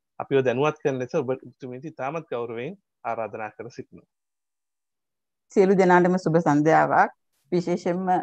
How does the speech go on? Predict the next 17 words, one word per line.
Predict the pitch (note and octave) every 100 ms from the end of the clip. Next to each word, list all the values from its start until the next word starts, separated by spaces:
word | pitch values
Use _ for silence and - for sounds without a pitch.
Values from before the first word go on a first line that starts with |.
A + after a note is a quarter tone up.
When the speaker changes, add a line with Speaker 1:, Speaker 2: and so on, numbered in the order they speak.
| - _
Speaker 2:
ශ්‍රී | - F3+
ලංකා | E3 E3 E3+
නීතිඥ | D#3+ D#3 E3+ E3+
සංගමයට | E3+ D#3 E3 E3 F3+
සහ | F3+ A#3 G3+ A#3 - _ _ _ _
චමත් | F3+ F#3 F#3
ප්‍රනාන්දු | G3 F#3+ G3
මහතාට | F#3+ F#3+ - F#3 F3+
ස්තුතිවන්ත | F3+ - F3 F3 F3 -
වෙනවා | D#3+ G3
මම | G3 E3+
මේකට | D#3+ D3+ E3+
සම්බන්ධ | F#3 E3+ G3 F#3+ F#3
කිරීම | - D3+ C#3+
ගැන. | B2 A#2+ G2 C4+ - _ _ _ _ -
මේ | E3+ D#3+ D#3+ - -
දැන් | D#3+ F#3